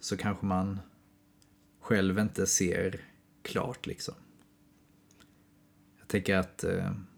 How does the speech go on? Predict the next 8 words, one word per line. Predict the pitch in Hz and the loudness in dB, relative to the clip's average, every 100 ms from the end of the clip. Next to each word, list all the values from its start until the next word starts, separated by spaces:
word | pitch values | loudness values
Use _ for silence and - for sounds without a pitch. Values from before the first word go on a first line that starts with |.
| - _ _ _ _ _ _ _ | -20 _ _ _ _ _ _ _
vi | - | 0
människor, | 101 101 95 - 95 90 90 110 - _ _ _ _ _ _ _ _ _ _ - | 4 4 4 4 4 4 0 -8 -18 _ _ _ _ _ _ _ _ _ _ -4
vi | 95 95 | 2 6
är | |
aldrig | 87 98 90 87 90 90 92 - _ _ _ - - _ - - | 6 6 2 0 -2 -2 -4 -8 _ _ _ -20 -20 _ -18 0
alltigenom | 98 92 104 95 92 | 2 4 6 6 6
goda, | 92 95 101 - | 4 0 -2 -6
liksom. | - - - 104 | -8 -8 -8 -10